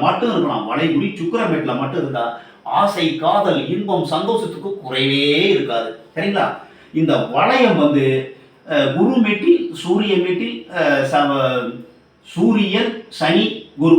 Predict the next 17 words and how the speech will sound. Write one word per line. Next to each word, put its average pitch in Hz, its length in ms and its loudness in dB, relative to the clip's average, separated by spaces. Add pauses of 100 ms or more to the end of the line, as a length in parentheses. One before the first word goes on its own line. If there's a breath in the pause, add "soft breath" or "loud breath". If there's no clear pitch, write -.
(100)
இது 151 140 2
மூணு 180 260 2
மேட்ல - 360 0
வளையம் 147 300 0
இருக்குன்னா 139 300 -6 (100)
அபூர்வமான 202 680 2
அமைப்பு, 139 320 -4 (140)
உலக 147 360 0
புகழ் - 380 -8
அடைய - 220 -8
வாய்ப்பு 104 400 -10
உண்டு. 95 180 -16 (320 loud breath)
மிச்ச 143 160 2
இடத்துல - 400 0
எங்க 160 220 2
இருந்தாலும் 143 480 2
அந்த - 140 -6